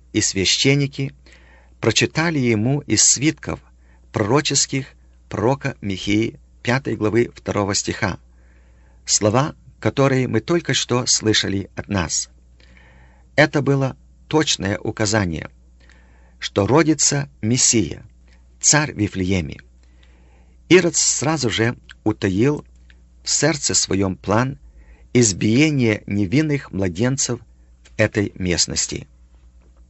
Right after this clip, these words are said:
На часах Божьего плана пришло время.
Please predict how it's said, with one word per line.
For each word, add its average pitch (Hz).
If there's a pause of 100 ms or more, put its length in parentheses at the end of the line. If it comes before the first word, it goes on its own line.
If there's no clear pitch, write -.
(2000)
На 113
часах - (120)
Божьего 139 (120)
плана 92 (920)
пришло 117
время. 107